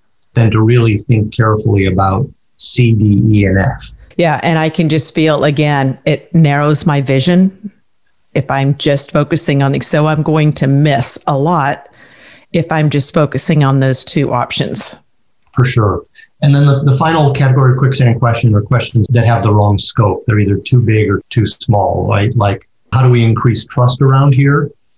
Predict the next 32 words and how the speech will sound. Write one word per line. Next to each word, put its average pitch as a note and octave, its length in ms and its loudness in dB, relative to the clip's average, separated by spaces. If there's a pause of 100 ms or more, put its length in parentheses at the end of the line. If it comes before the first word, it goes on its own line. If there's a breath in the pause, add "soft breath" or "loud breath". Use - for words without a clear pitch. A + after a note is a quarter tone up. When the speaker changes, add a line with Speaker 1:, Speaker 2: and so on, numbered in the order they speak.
Speaker 2:
Mm. D#3+ 340 0 (120)
Speaker 1:
Way, B2+ 260 2
way B2 260 2
too A2 160 0
big. - 240 -4 (300)
You D3+ 160 4
don't D3+ 160 2
know C3+ 100 4
where A#2 140 2
to G#2 80 0
start. A2 340 -2 (580)
A C3 60 4
question C3 500 2
like, G#2+ 440 0 (380)
"How C3+ 160 -2
do C3+ 120 2
we B2 160 2
get A#2+ 320 0 (200)
an A#2 200 2
increase C3 540 2
of - 180 -2
two C3+ 320 2 (160)
points B2 380 2
on G#2+ 220 2
the G#2 360 2 (200)
engagement A#2+ 760 2
survey A#2+ 640 2
on A2 220 2
those G#2 220 0
questions C3 500 2
about D3 320 0
trust?" F3+ 400 -2